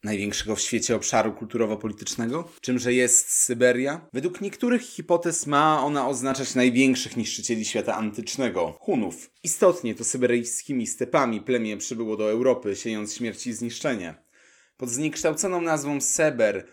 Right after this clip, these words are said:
mieli przekazać w spadku swe miano właśnie temu obszarowi. Inna propozycja mówi o mongolskim, tunguskim lub burjackim określeniu wilka, psa, bagna lub zarośli. Prawdy zapewne nie uchwycimy.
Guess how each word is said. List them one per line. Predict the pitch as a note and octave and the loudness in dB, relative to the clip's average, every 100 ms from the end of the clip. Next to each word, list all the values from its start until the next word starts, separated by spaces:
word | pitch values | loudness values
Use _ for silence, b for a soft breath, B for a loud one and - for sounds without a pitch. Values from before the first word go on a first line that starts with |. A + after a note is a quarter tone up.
| _ | _
mieli | A#2+ B2 A2+ | -4 -2 -4
przekazać | - - A#2+ A2+ - | -4 -2 -2 -4 -8
w | |
spadku | - C3 - B2+ | -2 -2 -2 -6
swe | - A#2+ | -6 -4
miano | A#2+ A#2 A#2 A#2+ E2+ | -4 -4 -4 -4 -4
właśnie | A#2+ E3+ F3 | -2 -2 -4
temu | C3+ A#2 G#2+ | -4 -4 -4
obszarowi. | - A#2 A2 E2+ D#2+ D#2 _ _ _ _ _ - | -2 -2 -2 -4 -10 -14 _ _ _ _ _ -4
Inna | D3 A#2 | -2 -2
propozycja | G#2 G2 G#2+ G#2+ G#2 - B2+ B2+ B _ | -4 -8 -8 -8 -6 -2 -2 -2 B _
mówi | B2+ B2+ B2+ | -8 -6 -6
o | |
mongolskim, | C#3+ C#3 B2+ C3 A#2+ - - C3 C#3+ D#3 _ | -4 -2 2 4 4 0 -2 -4 -6 -8 _
tunguskim | - D3+ B2 B2+ B2+ - - B2+ C#3+ - | -2 0 0 0 0 0 0 -2 -2 -4
lub | C3 A#2+ A#2 | -4 -2 -2
burjackim | B2+ B2 C3 C3+ C3 - F#2 | -2 0 2 2 0 -8 -10
określeniu | - G#2+ - G#2+ A2 | -10 -10 -8 -6 -6
wilka, | G2+ C#3 B2+ - D#3+ - _ | -6 -6 -6 -6 -8 -8 _
psa, | - - G#2 A2+ - _ - | 0 2 2 0 -4 _ -18
bagna | A#2 A#2+ G#2 G#2 G#2+ | 0 2 2 0 -4
lub | A2+ A2 | -4 -2
zarośli. | C#3 C#3 B2 - E2 - _ | 0 0 -2 -8 -12 -14 _
Prawdy | - G#3 G#3 | 0 2 2
zapewne | F#3 F3+ D#3+ D3+ C#3 | 2 2 2 0 -2
nie | B2+ | -2
uchwycimy. | - G#2 - F2 D#2+ | -6 -10 -10 -10 -14